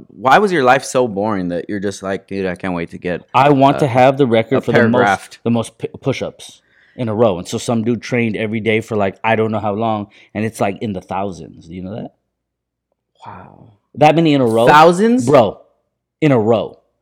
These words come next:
Speaker 1: Oh my God. How long did that take?
Speaker 2: I don't know. I
Speaker 1: That's
Speaker 2: don't,
Speaker 1: ridiculous,
Speaker 2: I don't know him.
Speaker 1: dude.
Speaker 2: I just read it.
Speaker 1: You just read it. But
Speaker 2: Just looked it up.
Speaker 1: hopefully things change, you know. Um, I, I love getting, getting that kind of love from, from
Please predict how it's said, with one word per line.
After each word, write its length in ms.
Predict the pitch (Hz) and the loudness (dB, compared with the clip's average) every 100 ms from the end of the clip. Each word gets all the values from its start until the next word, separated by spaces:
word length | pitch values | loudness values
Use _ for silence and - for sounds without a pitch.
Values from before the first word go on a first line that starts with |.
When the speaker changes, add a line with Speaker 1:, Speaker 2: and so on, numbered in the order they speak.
| - | -18
Speaker 1:
Oh 60 | |
my 280 | 95 85 76 | -16 -16 -16
God. 140 | 80 - | -16 -6
How 120 | 139 | -2
long 180 | 165 160 | 0 -2
did 140 | 143 | -4
that 180 | 117 - | -4 -6
take? 400 | 123 113 - _ | -8 -8 -10 _
Speaker 2:
I 220 | 113 107 | -2 0
don't 220 | 92 82 | -2 -4
know. 100 | 78 | -8
I 80 | 80 | -8
Speaker 1:
That's 120 | 92 85 | -8 -10
Speaker 2:
don't, 60 | 85 | -14
Speaker 1:
ridiculous, 480 | 78 87 - 104 107 | -14 -14 -10 -8 -6
Speaker 2:
I 20 | |
don't 140 | 92 | -6
know 140 | 92 92 | -8 -8
him. 160 | 92 | -8
Speaker 1:
dude. 80 | 82 | -10
Speaker 2:
I 40 | |
just 220 | 82 82 - | -14 -18 -20
read 300 | - - - | -20 -20 -20
it. 120 | 101 _ | -20 _
Speaker 1:
You 180 | - 90 | -20 -20
just 240 | 85 - | -20 -20
read 240 | 82 82 | -16 -14
it. 160 | 73 - | -14 -4
But 280 | 123 131 - | -2 -2 -4
Speaker 2:
Just 140 | - | -20
looked 240 | _ _ _ | _ _ _
it 120 | _ | _
up. 160 | _ _ _ _ _ - - _ _ | _ _ _ _ _ -20 -20 _ _
Speaker 1:
hopefully 400 | 220 233 208 170 | 0 4 4 4
things 280 | 165 147 | 0 -2
change, 540 | - 135 117 113 107 - | -2 -2 0 -2 -4 -8
you 140 | 117 | -4
know. 360 | 113 113 110 131 | 0 2 0 -4
Um, 760 | - 117 113 110 104 98 95 - _ _ _ _ _ _ _ _ _ _ _ _ _ _ _ | 0 4 4 2 0 -2 -6 -12 _ _ _ _ _ _ _ _ _ _ _ _ _ _ _
I, 140 | 135 165 | 2 2
I 180 | 131 | 2
love 340 | 143 120 139 113 | 2 4 4 4
getting, 520 | 113 104 104 101 87 | 0 0 -4 -6 -8
getting 360 | 95 110 107 101 | -4 -4 -2 -2
that 180 | 95 | -4
kind 160 | - 101 | -4 -8
of 80 | 95 | -4
love 260 | 98 98 | -2 -4
from, 320 | - 95 95 - | -6 -8 -6 -8
from 460 | _ 104 98 90 | _ -4 -4 -10